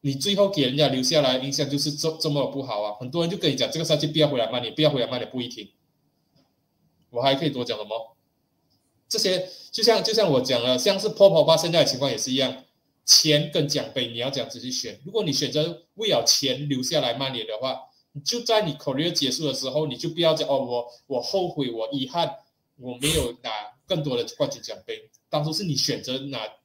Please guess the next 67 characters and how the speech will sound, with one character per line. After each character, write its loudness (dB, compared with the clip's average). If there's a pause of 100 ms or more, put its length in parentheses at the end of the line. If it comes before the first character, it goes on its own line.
拿 -6
钱， -2
是 -6
等 -4
你 -8
自 -2
己 -2
选 -6
择 -6
留 -4
下 -2
来 -2
的。 -10 (580)
曼 0
联 0
俱 -6
乐 2
部 -4
内 -4
部 -6
的 2
混 -4
乱， 2 (280)
那 -4
个 -4
是 -2
曼 0
联 -2
内 0
部 -4
的 -2 (340)
这 -2
个 2
不 -4
羁， -2
是 -4
曼 -2
联 -4
内 2
部 -4
的 -2
无 -10
能。 -10 (140)
可 -12
是 -4 (300)
你 2
们 2
这 -2
些 0
球 -4
员 -4
自 -4
己 -2
做 0
决 -2
定 -4
的 -6
话， 2
有 -2
机 -2
会 -2
离 -2
开 -2
球 -6
队 -4
的 -2
话， 0